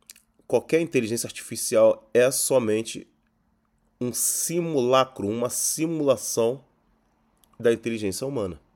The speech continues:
Hum. Ou seja, a inteligência artificial são, é, emaranhados de dados mate-, matematicamente organizados e muito mais habilidosos do que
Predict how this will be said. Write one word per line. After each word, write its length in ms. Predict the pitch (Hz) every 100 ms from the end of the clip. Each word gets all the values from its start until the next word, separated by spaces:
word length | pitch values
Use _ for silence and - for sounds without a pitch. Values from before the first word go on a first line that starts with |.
| _ _ _ _ _ _ _ _ -
Hum. 140 | 82 - _ _ _ _ _ _ _ _ _ - - _ _
Ou 120 | 117
seja, 340 | 117 110 90 - _ _ _ _ _ _ _ _ -
a 80 | 120
inteligência 560 | 147 135 120 170 170
artificial 920 | 131 - - 135 - 110 113 127 90 - _ _ _ _ _ _ _ _ _ _ _ _ _ _ _ _ _ _ _ _ _ - -
são, 420 | - - 113 117 -
é, 320 | 107 104 104
emaranhados 640 | 113 117 131 123 135 131
de 160 | 117 110
dados 360 | 92 120 107 101
mate-, 340 | 113 - -
matematicamente 880 | - 113 - 113 110 - 101 107 -
organizados 760 | 101 95 101 98 90 107 95 95
e 20 |
muito 260 | 104 117 107
mais 200 | 107 104
habilidosos 760 | 98 101 90 101 95 90 85
do 120 | 92
que 280 | 92 101 92